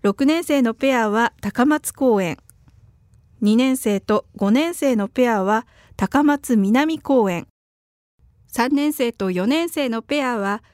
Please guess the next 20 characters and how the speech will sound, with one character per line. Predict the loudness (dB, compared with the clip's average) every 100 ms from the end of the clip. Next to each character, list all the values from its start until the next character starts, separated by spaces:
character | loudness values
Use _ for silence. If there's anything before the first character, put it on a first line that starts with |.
| _
不 | -4 2
動 | 2 2
山 | -2 -2 -2
公 | -4 -2
園 | -2
に | -2
出 | -4
か | -6 -8
け、 | -6 -8 -8 _ _ _ _
一 | -6 -4
緒 | -2 0
に | 0 0
お | 0
弁 | 0 0
当 | 0 -2
を |
食 | -2 -4
べ | -2
た | -2
り、 | 0 -2